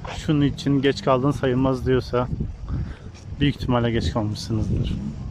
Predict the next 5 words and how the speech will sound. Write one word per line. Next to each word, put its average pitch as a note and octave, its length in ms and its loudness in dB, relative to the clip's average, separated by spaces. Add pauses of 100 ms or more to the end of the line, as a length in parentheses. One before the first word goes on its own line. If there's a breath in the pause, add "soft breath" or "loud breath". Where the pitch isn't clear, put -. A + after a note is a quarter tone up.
(4000)
Bu D3 100 4
arabanız C3 460 4
pert - 300 2
olduktan C3 380 0
sonra C3 480 2